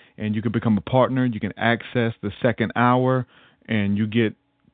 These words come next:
tons of stuff we're trying to get out there for, um, just a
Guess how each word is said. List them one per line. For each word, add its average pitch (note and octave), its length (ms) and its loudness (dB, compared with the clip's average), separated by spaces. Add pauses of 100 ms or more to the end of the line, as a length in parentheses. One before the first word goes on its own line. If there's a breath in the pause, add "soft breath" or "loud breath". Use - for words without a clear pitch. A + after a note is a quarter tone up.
tons D3+ 360 2
of G2+ 120 -2
stuff - 320 -4
we're G2 120 -8
trying G2+ 160 -4
to G2 80 -4
get G2 160 0
out F#2+ 220 0
there F#2+ 180 2
for, G2 400 -2 (320 soft breath)
um, F2+ 420 -6
just G#2+ 260 -4
a G2 280 0